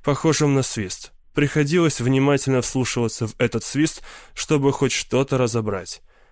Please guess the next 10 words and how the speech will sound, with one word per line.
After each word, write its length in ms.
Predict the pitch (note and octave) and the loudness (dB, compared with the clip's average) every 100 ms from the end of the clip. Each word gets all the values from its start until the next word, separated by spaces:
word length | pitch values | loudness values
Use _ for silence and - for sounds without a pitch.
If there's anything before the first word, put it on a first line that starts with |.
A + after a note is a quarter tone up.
| _ | _
Генерал 540 | - A2+ A#2 B2+ D#3 D3+ | -4 2 4 4 4 4
призвал 420 | C#3 A#2 C3+ D#3 | 2 2 4 4
на 140 | C3 | 4
помощь 460 | A#2+ D#3 D#3+ C3 - | 4 4 6 4 2
все 260 | - - F3 | -4 0 0
свое 280 | - C#3 C#3 | 2 4 4
самообладание. 880 | - C3 B2+ A#2 A#2+ A2 F#2 F2 - - - | 4 2 2 2 0 -2 -6 -10 -20 -20 -18
Что 340 | - - - D#3+ | -6 -6 0 0
толку 360 | - D3+ C#3 | 4 2 2
спорить? 540 | C3+ - D#3 G#2 - | -4 2 2 2 -2